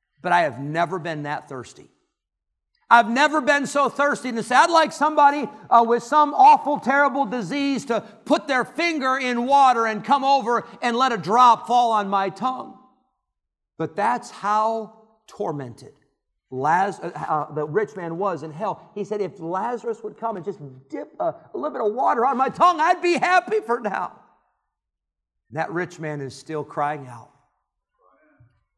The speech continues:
And that rich man is still begging for mercy. But that rich man is still lost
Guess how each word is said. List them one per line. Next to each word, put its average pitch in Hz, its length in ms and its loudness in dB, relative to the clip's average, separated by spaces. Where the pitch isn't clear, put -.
And 151 120 -12
that 160 180 0
rich - 240 -6
man 180 180 -8
is 156 140 -10
still 185 500 -8
begging 175 520 -10
for - 180 -18
mercy. 151 420 -16
But 156 120 -16
that 139 200 -6
rich 202 320 -8
man - 300 -20
is 120 160 -12
still 135 320 -12
lost 131 540 -12